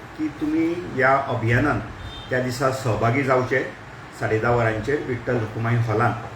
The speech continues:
आनी ज्यो ज्यो समस्या आसा, ज्यो ज्यो आज सरकारान खंय तरी खंयच्याय एक समाजाचेर जर अन्याय करता, ज्यो ज्यो आज समस्या लोकांक, अ,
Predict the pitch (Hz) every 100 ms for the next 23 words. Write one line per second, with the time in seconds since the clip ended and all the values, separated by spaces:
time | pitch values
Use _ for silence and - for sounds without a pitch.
0 | - - - - - 156 185 165 180 180
1 | 190 190 208 - - - - - - -
2 | 123 127 123 170 156 - 110 - - -
3 | - - - 113 135 151 143 156 147 143
4 | 139 131 139 139 139 131 - - - 123
5 | 113 117 120 147 151 - 117 117 143 147
6 | 123 117 135 147 151 160 - - 131 -
7 | 135 117 110 123 127 147 147 139 - 123
8 | 131 147 147 131 120 107 - - - -
9 | - - 113 127 143 147 151 151 139 139
10 | 135 123 120 147 139 127 135 139 139 -
11 | 131 127